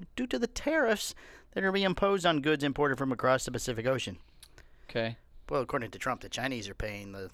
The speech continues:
Speaker 1: things, not the Americans. So
Speaker 2: Well,
Speaker 1: that
Speaker 2: we all
Speaker 1: seems
Speaker 2: know that
Speaker 1: foolish.
Speaker 2: that's not accurate.
Speaker 1: No, they don't. The date coincides with when the Trump administration will begin imposing a ten percent tariff on a large number of Chinese ma-, well, that's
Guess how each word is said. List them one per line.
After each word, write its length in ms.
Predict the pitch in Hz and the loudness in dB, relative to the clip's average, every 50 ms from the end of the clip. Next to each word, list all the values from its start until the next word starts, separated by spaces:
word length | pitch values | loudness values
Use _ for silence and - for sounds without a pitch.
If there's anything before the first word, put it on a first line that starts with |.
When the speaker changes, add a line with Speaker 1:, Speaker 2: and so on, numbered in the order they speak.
| - - | -10 -10
Speaker 1:
things, 260 | 104 101 98 98 101 | -10 -10 -10 -12 -12
not 180 | 110 110 101 - | -12 -12 -12 -12
the 80 | 104 | -12
Americans. 420 | 104 107 107 101 - 98 92 - - | -10 -10 -10 -10 -12 -12 -14 -8 -4
So 100 | - 147 | 0 2
Speaker 2:
Well, 80 | 139 135 | 2 4
Speaker 1:
that 60 | 139 | 4
Speaker 2:
we 120 | 143 143 | 4 4
all 120 | 139 135 131 | 4 4 4
Speaker 1:
seems 60 | 135 | 2
Speaker 2:
know 60 | 127 123 | 2 2
that 20 | |
Speaker 1:
foolish. 160 | 120 120 113 | 2 2 2
Speaker 2:
that's 220 | 123 120 113 - - | 0 -2 -2 -2 -4
not 140 | 120 110 107 | -4 -2 -4
accurate. 380 | 107 101 - 107 107 107 - - - - - - - - | -6 -6 -8 -10 -10 -10 -12 -16 -18 -16 -16 -12 -6 -2
Speaker 1:
No, 180 | 151 135 117 104 | -2 -2 -2 -2
they 80 | - | -6
don't. 160 | 101 - - - - | -10 -12 -14 -12 -8
The 80 | - 143 | -4 0
date 220 | 135 175 190 185 | 4 4 4 4
coincides 640 | - 214 208 185 - - 196 185 180 180 170 156 - | 4 2 2 4 6 6 8 8 8 6 4 2 0
with 260 | 160 175 170 156 - | 0 0 0 0 2
when 240 | 170 175 175 175 170 | 2 2 4 4 2
the 140 | 165 160 147 | 2 2 0
Trump 260 | - - 214 214 185 | 0 0 0 0 2
administration 480 | 180 175 165 151 - - 170 156 139 156 | 2 2 2 2 2 2 2 2 2 0
will 60 | 147 | -2
begin 240 | 143 139 156 151 147 | 0 0 2 2 2
imposing 380 | 131 - 156 151 143 131 135 | 2 2 2 2 2 2 2
a 100 | 131 120 | 0 0
ten 200 | 117 - 185 190 190 | 0 0 0 0 2
percent 420 | 190 160 - - 170 160 - - | 0 -2 0 0 0 0 0 0
tariff 240 | - 160 160 147 - | 2 2 2 2 2
on 80 | 135 120 117 | 0 0 2
a 20 | |
large 340 | 123 135 147 151 147 131 123 | 4 4 4 4 2 2 0
number 180 | 143 139 139 131 | 0 2 2 0
of 100 | 120 - | 0 0
Chinese 320 | - 147 139 135 131 120 | 0 0 0 0 0 -2
ma-, 100 | 131 127 - | -4 -4 -4
well, 120 | - 117 | -4 -2
that's 240 | 123 127 117 - | -2 -2 -2 -4